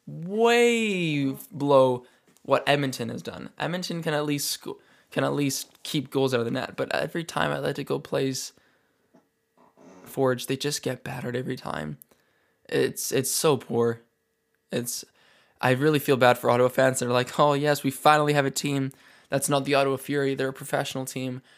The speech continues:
and they just get battered every week.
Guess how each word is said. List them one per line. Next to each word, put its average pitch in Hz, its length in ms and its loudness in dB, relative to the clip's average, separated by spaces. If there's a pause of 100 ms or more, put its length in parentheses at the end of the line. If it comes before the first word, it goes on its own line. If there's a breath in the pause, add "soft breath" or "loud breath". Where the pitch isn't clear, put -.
(160 soft breath)
and 120 160 -8
they 135 120 -2
just 131 180 -2
get - 300 -6
battered 123 480 -6 (120)
every 127 480 -6
week. 120 540 -8